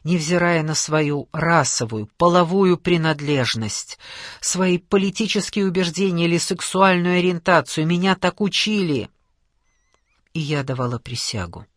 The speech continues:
Если некому заступиться за потерпевших против этих скотов, избивающих людей, это сделаю я, сотрудник полиции. Меня учили, что в этом мой долг. «Я с вами абсолютно согласна», сказала судья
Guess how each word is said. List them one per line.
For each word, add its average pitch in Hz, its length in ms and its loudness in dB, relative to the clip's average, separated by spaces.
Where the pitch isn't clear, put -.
Если 160 320 -4
некому 156 480 -4
заступиться 139 680 -8
за 139 160 -4
потерпевших 147 800 -6
против 160 420 -4
этих 151 240 -6
скотов, - 720 -4
избивающих 165 840 2
людей, 160 440 2
это 170 180 0
сделаю 170 640 4
я, 143 480 2
сотрудник 147 640 -4
полиции. 123 720 -4
Меня 175 260 2
учили, 190 460 0
что 165 260 0
в 156 100 0
этом 165 300 2
мой 160 220 2
долг. 127 500 -2
«Я 185 160 -2
с - 140 -4
вами 175 260 0
абсолютно 165 480 -4
согласна», 123 840 -6
сказала 135 440 -4
судья 151 580 -2